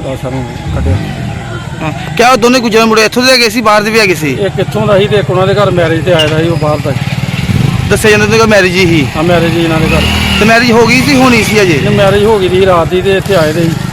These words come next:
Speaker 2: ਠੀਕ ਆ।
Speaker 1: ਇਹਨਾਂ ਨੂੰ ਪਤਾ ਨਹੀਂ ਨਹਿਰ 'ਚ ਕਿੰਨਾ ਪਾਣੀ, ਕਿੰਨਾ ਨਹੀਂ। ਇਹ ਆ ਕੇ ਤੇ ਉੱਥੇ ਨਹਾਉਣ ਡਏ ਸੀ, ਇੰਜੋਏ ਕਰਦੇ।
Speaker 2: ਆਮ
Speaker 1: ਨਹਿਰ ਦੇ ਕੰਢੇ ਨਹੀਂ ਜਾਣ ਦੇਣਾ ਚਾਹੀਦਾ ਕਿਉਂਕਿ ਆਮ ਬੰਦੇ ਨੂੰ ਕਿਸੇ ਨੂੰ ਪਤਾ ਹੀ ਨਹੀਂ ਵੀ ਨਹਿਰ ਦੇ ਵਿੱਚ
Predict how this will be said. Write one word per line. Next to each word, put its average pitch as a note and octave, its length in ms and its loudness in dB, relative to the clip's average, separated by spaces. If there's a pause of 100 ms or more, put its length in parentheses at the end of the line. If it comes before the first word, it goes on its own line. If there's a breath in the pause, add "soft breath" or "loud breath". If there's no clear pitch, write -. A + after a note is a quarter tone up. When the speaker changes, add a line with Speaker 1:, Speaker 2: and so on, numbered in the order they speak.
(160)
Speaker 2:
ਠੀਕ - 200 -6
ਆ। D3+ 40 -4 (140)
Speaker 1:
ਇਹਨਾਂ F3 140 0
ਨੂੰ F3+ 100 -2
ਪਤਾ D#3+ 200 0
ਨਹੀਂ E3+ 140 0
ਨਹਿਰ E3 200 0
'ਚ D#3+ 80 -6
ਕਿੰਨਾ D#3+ 240 0
ਪਾਣੀ, D#3 260 0
ਕਿੰਨਾ D3+ 240 -2
ਨਹੀਂ। D3 160 -2 (840)
ਇਹ E3 180 -2
ਆ D3+ 120 0 (100)
ਕੇ D3 60 -4
ਤੇ D3+ 160 -2
ਉੱਥੇ D3+ 180 -2 (140)
ਨਹਾਉਣ D#3+ 240 2
ਡਏ D3+ 180 -2
ਸੀ, - 160 -4 (540)
ਇੰਜੋਏ C#3+ 220 -4
ਕਰਦੇ। C#3 680 -8
Speaker 2:
ਆਮ A3+ 360 2
Speaker 1:
ਨਹਿਰ F#3 300 -6
ਦੇ F#3 140 -4
ਕੰਢੇ F3+ 240 -4
ਨਹੀਂ F3+ 220 -2
ਜਾਣ F3 200 -2
ਦੇਣਾ F3 200 -2
ਚਾਹੀਦਾ F3 280 -2
ਕਿਉਂਕਿ F#3 320 -4
ਆਮ E3 200 -2
ਬੰਦੇ E3 220 -4
ਨੂੰ E3+ 100 -2
ਕਿਸੇ E3 120 -4
ਨੂੰ E3+ 100 -2
ਪਤਾ D#3+ 220 -2
ਹੀ F3+ 60 0
ਨਹੀਂ F#3 140 -4
ਵੀ F#3 100 -4
ਨਹਿਰ E3+ 220 -2
ਦੇ E3 100 -4
ਵਿੱਚ F3 120 -4